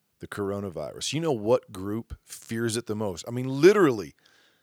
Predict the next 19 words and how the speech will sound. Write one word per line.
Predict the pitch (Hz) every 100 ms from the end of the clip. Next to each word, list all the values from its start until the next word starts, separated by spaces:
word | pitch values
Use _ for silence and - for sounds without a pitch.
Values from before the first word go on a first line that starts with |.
| _ -
is | 131
the | 131
most | 123 120 135 160 175 -
fearful | - - 156 156 - 110 -
of | 104 95
getting | 95 127 139 139
coronavirus | - 110 120 117 98 98 95 98 -
and | 107 85
dying. | 90 98 95 82 76 - _ _ _ _ _ _
It's | 98 110
millennials. | 110 110 117 117 117 104 87 - - _ _ _ _ _ _ _ _ _ _ _
It's | -
millennials. | - 143 160 160 147 107 82 - - _ _ _ _ _ _ _ _ _ _ _ _ _ _ _ _ _ _ _ _ _ _ _ _ _ _ _
I-, | - - -
it's | 147 -
the | -
group | 117 107 151 151 - -
that's | 127 117
been | - 131